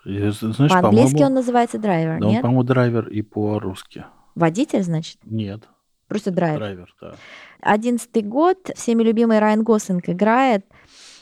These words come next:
Speaker 2: И че-то даже ему, по-моему, на Каннском фестивале дали.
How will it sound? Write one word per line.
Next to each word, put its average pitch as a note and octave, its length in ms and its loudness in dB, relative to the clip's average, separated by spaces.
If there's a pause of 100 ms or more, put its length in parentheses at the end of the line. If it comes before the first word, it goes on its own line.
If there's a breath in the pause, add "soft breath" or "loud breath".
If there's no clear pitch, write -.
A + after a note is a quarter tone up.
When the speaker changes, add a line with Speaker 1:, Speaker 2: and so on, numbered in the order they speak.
(160 loud breath)
Speaker 2:
И G3 120 -6
че-то C#4+ 260 -2
даже C#4+ 220 2
ему, C#4 120 0
по-моему, C4 220 0
на B3+ 80 0
Каннском C4 320 -4
фестивале A#3 580 -2
дали. D#3+ 540 -2